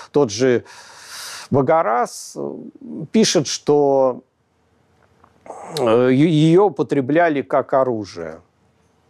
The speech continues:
Оружие ближнего боя. Ну и по другой классификации это средний бой, как бы вот не совсем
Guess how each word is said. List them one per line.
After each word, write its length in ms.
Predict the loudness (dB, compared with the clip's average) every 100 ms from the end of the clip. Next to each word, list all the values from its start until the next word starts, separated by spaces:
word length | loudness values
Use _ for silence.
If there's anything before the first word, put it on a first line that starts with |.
| _ _ _ _ _ _ _ _ _ _ _ _ _ _ _ _ _ _ _ _ _ _
Оружие 460 | 0 2 2 2 2
ближнего 640 | 4 2 0 -2 -4 -4
боя. 320 | -2 0 0 2
Ну 200 | 2 2
и 160 | 0
по 140 | -4 0
другой 320 | 2 2 2
классификации 800 | 0 -6 -6 -2 0 0 0 -2
это 160 | -2
средний 580 | -4 -2 -2 -2 -6 -8
бой, 340 | -4 -4 -4 -8
как 200 | -8 -6
бы 160 | -6
вот 360 | -2 -2 -2 -6
не 400 | -4 0 2 2
совсем 720 | 2 0 -2 0 2 2 -2